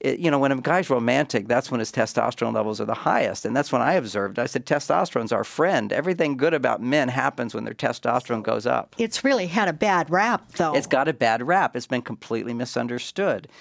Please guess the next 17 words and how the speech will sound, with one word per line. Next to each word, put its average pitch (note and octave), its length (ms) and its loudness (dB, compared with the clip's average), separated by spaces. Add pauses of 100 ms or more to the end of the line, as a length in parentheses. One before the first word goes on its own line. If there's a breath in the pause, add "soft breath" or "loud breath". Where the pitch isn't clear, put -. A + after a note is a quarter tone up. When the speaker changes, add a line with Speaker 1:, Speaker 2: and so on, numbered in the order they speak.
(260 loud breath)
Speaker 1:
And C3 160 0
once E3 240 2
we D3+ 120 6
understand C3+ 460 0
the C3 60 0
science D#3 580 0
of A#2+ 160 0
our A2+ 140 0
masculine A#2 640 -2
side, G#2 300 0
our B2 120 -2
different D#3+ 320 0
biology A#2+ 560 2
between A2+ 420 -4
men G#2+ 160 -2
and G#2+ 160 -4
women, A#2 380 -2